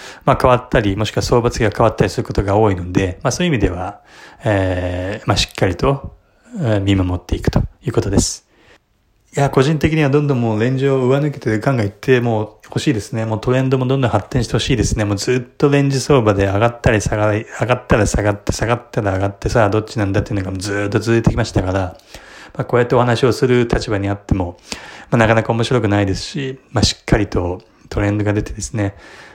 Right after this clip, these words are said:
もうみんなが盛り上がっ-、みんなで盛り上がっていくようなですね、そんな相場展開に早くなってほしいっていうのが個人的には、まあ、思いますが、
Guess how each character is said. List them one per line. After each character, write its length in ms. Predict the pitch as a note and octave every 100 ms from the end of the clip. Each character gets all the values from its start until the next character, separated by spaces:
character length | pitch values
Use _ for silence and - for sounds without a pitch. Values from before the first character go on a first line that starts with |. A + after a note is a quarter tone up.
| _
も 380 | - G2+ F2+ - -
う 40 |
み 60 | A#2
ん 20 |
な 80 | G#2
が 80 |
盛 180 | G2+ G#2+
り 60 | G#2+
上 60 |
が 80 | G#2+
っ-、 120 | G#2 -
み 100 | B2
ん 60 | D#3+
な 100 | C3+
で 60 |
盛 180 | G2+ G2+
り 80 | G#2
上 80 | G#2
が 60 |
っ 40 | -
て 120 | G2+
い 60 |
く 120 | - G2+
よ 60 |
う 40 | F2+
な 60 |
で 80 | F2+
す 140 | -
ね、 60 | -
そ 140 | -
ん 100 | B2+
な 300 | C3 B2+ B2
相 180 | - B2+
場 100 | A#2+
展 180 | A#2+ G#2+
開 180 | G2+ F2+
に 140 | F#2 -
早 200 | - A2+
く 120 | -
な 80 | F2+
っ 20 |
て 100 | -
ほ 40 |
し 160 | F#2 G#2+
い 20 |
っ 40 | -
て 80 |
い 20 | G2
う 20 |
の 80 | F2
が 240 | F2+ - _ -
個 120 | G#2
人 120 | F2
的 200 | F2 -
に 80 | C3
は、 200 | F2+ - - - - - - -
ま 80 | C#3+
あ、 20 |
思 100 | A2 B2
い 20 |
ま 100 | C#3+
す 180 | - G2+
が、 360 | A2 B2 -